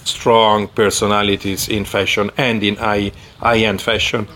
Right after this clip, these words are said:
So it's, uh, it's important also try to, in a nice way, bring them all to the brand. And so forget about yourself one hundred percent. We want the imp-, interpretation of the artist, but we want them,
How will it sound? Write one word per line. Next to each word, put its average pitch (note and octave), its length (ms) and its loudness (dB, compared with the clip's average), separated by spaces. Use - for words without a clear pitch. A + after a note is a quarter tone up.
So A#2 220 2
it's, - 220 -4
uh, G2 320 2
it's G#2+ 160 -2
important A#2 520 0
also G#2+ 300 -2
try A2+ 200 2
to, A2+ 300 -4
in G#2+ 160 0
a A2 60 4
nice C#3 360 0
way, A#2+ 200 4
bring G#2+ 260 0
them G#2+ 160 2
all G#2 160 0
to - 140 -6
the G2 100 -2
brand. F2+ 340 -2
And G2+ 240 0
so G#2+ 180 2
forget G#2+ 360 -2
about G2+ 300 -2
yourself G2 640 -2
one G2+ 160 -2
hundred G#2 200 -2
percent. D3 260 0
We G#2 100 0
want G#2 340 0
the A#2 80 -6
imp-, F#2+ 120 -12
interpretation G#2 720 -4
of G#2 160 0
the G2+ 120 -2
artist, A2 480 -2
but G#2 120 -2
we G#2+ 80 -4
want G#2+ 260 0
them, G2 180 0